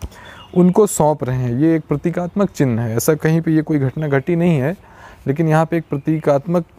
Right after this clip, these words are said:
तौर पे दिखाया गया है कि भारतीय लोग जो है, अ, अंग्रेज़ों को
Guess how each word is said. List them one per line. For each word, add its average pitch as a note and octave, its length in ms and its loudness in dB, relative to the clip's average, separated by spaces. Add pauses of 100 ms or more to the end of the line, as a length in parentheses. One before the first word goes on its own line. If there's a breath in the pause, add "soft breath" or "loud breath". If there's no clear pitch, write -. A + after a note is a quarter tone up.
तौर C3+ 200 2
पे C3+ 120 -2
दिखाया C3 400 -2
गया A#2+ 260 -4
है D3 180 -8 (680 soft breath)
कि D3 360 2
भारतीय B2+ 720 0
लोग B2+ 320 -2
जो B2 180 -4
है, C#3+ 320 0
अ, F#3 40 -12 (1160 loud breath)
अंग्रेज़ों C3+ 720 2
को D3+ 520 0